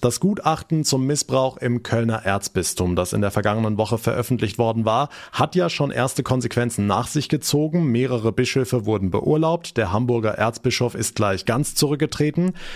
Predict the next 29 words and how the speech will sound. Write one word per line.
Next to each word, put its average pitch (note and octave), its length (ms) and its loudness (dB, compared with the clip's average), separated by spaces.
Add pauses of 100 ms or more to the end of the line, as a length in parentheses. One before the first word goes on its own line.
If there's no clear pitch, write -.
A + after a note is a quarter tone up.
(160)
Übers E3 280 2
Wochenende F3+ 540 2
wollte D#3 320 0
Kardinal C3 540 0
Wölki C3+ 340 0
dann B2+ 180 0
die A#2+ 140 0
achthundert A#2 480 0
Seiten G#2+ 340 0
lesen B2+ 440 0
und B2 360 -4
heute A2 600 0
weitere C3 400 0
Maßnahmen E2 600 0
vorstellen. E2+ 640 -2 (300)
R G2 160 2
P G#2 120 0
R G2+ 100 2
eins A2 240 -2
Reporterin A2+ 480 0
Johanna G2 320 0
Müßiger, B2+ 640 0
sind C#3 300 -2
im C#3 120 0
Erzbistum C#3 800 -2
denn A#2+ 340 -2
weitere A2+ 400 0
Köpfe C#3+ 340 -2
gerollt? C3+ 520 0